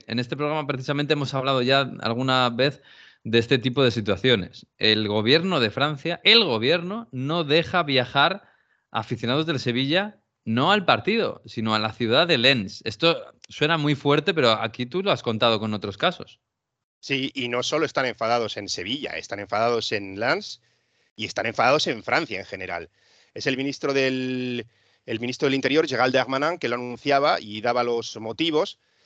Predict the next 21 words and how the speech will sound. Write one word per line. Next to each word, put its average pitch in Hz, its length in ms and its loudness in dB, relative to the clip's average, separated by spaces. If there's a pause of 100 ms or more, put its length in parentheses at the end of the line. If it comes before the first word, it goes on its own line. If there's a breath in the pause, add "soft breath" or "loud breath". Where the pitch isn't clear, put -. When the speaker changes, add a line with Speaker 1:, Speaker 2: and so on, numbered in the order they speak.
(180)
Speaker 2:
Y 104 80 -20
todo 120 100 -2
esto 123 200 -2
viene 135 280 4
de 139 340 0 (100)
que, 147 360 0
eh, 107 360 -2
la 101 120 -4
jornada 117 480 -2
previa 170 580 0
murió 120 440 -6
un 135 260 -4
aficionado 127 500 -4
del 120 220 -2
Nantes, 156 340 0
ah, 101 240 -6
bueno, 76 200 -20
ya 95 100 -6
lo 101 120 -4
contamos, 156 520 0
acuchillado, 151 800 0